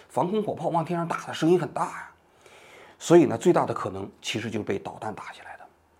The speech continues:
所以这件事情发生之后不久，国际社会就说啊，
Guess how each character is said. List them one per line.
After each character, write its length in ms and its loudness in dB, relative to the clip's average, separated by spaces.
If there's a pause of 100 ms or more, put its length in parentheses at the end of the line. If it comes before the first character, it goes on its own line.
(120)
所 160 2
以 40 6
这 100 0
件 160 2
事 120 -8
情 120 0
发 160 2
生 180 2
之 140 0
后 120 2
不 140 2
久， 200 0 (220)
国 140 -4
际 120 0
社 120 0
会 100 2
就 100 -4
说 220 0
啊， 120 -6